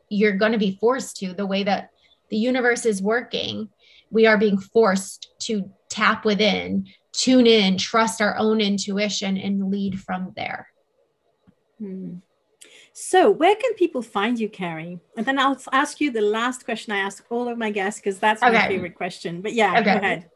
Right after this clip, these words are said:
Speaker 1: So on, um, Instagram and on Facebook, um, it just under Carrie Cardozo, even on LinkedIn, I don't do much with it, but everything is under Carrie Cardozo. Um,
Speaker 2: With a
Speaker 1: or my
Speaker 2: Z,
Speaker 1: website.
Speaker 2: right? <laughs> Because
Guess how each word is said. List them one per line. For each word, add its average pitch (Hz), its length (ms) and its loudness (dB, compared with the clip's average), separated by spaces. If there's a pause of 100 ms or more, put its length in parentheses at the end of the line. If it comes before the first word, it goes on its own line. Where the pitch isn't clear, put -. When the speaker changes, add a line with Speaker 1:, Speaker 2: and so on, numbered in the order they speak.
(360)
Speaker 1:
So 330 560 4
on, 294 440 6
um, 254 520 2
Instagram 311 540 -2
and - 100 0
on 240 220 0
Facebook, 277 580 -2 (120)
um, 208 420 0
it 226 180 -4
just 226 360 -2
under 226 220 0
Carrie 220 320 -4
Cardozo, 202 500 -2
even 262 180 -2
on 277 160 0
LinkedIn, 190 380 -2
I 202 60 0
don't 220 200 -4
do 220 140 -4
much 240 180 -4
with 294 140 -4
it, 269 200 -2
but 214 200 2
everything 247 400 -4
is 247 140 -6
under 214 200 -4
Carrie 202 400 -6
Cardozo. 208 760 -2
Um, 214 380 -2 (120)
Speaker 2:
With 247 120 -4
a 262 40 4 (100)
Speaker 1:
or 320 80 8
my 320 120 8
Speaker 2:
Z, 302 40 4
Speaker 1:
website. 269 260 2
Speaker 2:
right? 226 380 2
<laughs> - 40 -2
Because 339 300 4